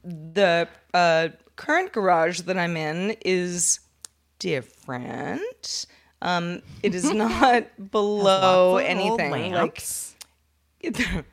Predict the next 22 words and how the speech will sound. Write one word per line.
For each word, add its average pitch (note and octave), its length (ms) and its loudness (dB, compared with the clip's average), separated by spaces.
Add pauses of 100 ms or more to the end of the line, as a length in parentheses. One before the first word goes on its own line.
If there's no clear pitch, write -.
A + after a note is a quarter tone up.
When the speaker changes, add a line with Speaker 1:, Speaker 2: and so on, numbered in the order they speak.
(220)
Speaker 1:
lot E3 480 6
of G#3+ 100 4
lamps. C#3 580 -6 (120)
Oh E3+ 120 -6
my F#3 140 -4
God. B2 420 -6
Speaker 2:
<laughs> G3+ 60 -4
Speaker 1:
So F3 280 -4
many G#3 220 -2
lamps E3 760 -8 (280)
in F#3 140 -6
this F3+ 160 -8
Speaker 2:
Three F#3+ 140 -6
of F3+ 60 2
Speaker 1:
garage. D#3+ 140 4
Speaker 2:
everything. E3 800 -4 (120)
Speaker 1:
To B3 120 -4
the A3 100 -2
point C#4+ 280 -6
where C4 100 -4
I'm A3+ 120 -2
like, G#3 240 -4